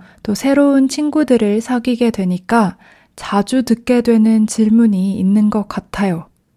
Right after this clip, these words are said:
바로 "취미가 뭐예요?" 라는 질문입니다. 어, 아마 여러분들도 많이 들어봤을 질문 같은데요.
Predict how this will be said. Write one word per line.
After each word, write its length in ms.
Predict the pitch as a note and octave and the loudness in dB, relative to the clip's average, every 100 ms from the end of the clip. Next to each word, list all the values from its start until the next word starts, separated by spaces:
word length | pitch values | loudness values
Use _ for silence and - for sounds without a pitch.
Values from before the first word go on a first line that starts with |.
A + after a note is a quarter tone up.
| _ _ - | _ _ -14
바로 560 | - F3 G3 B3 C#4 - _ - | -6 -2 2 2 0 -8 _ -12
"취미가 580 | - D4+ D#4 D4+ C#4+ | -6 -4 -4 0 0
뭐예요?" 600 | G#3+ G3+ A3 A3 G3 B3+ - _ - | 0 0 0 0 0 -4 -8 _ -8
라는 520 | G3 F#3 G#3 B3+ C#4+ | -2 0 0 0 -4
질문입니다. 840 | - G3+ G3 G#3 G3 F3+ E3+ - - _ _ _ _ _ _ _ _ _ _ | -4 0 2 2 0 -2 -6 -12 -16 _ _ _ _ _ _ _ _ _ _
어, 520 | A3+ A3 A3 A3 A3 - | -2 0 2 2 0 0
아마 260 | G#3+ A3 G#3 | 0 2 2
여러분들도 920 | F#3+ A3+ A#3 A#3 A3+ A3+ A3 G#3 G3 | 2 2 2 4 6 4 4 2 0
많이 380 | F3+ F#3 G3 G3+ | 0 0 0 -2
들어봤을 960 | - A3 B3 B3 A#3+ A3 - F3+ F#3 A3 | -2 0 2 2 0 -2 -4 -2 -2 -4
질문 540 | - G#3+ G#3 G#3+ G#3+ | -2 0 2 4 2
같은데요. 920 | G#3+ F#3+ - G#3+ G#3 F#3+ F#3+ A3 G3 | 0 -4 -2 0 2 2 0 0 0